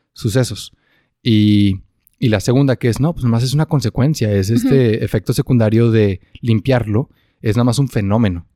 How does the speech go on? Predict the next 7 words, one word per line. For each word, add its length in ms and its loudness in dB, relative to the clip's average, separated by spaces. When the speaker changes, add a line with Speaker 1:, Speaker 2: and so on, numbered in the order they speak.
Speaker 2:
Sí, 140 -6
Speaker 1:
es 100 -4
un 60 -8
Speaker 2:
sí. 60 -2
Speaker 1:
fenomenológico. 840 -2
Y, 520 2
este, 800 -2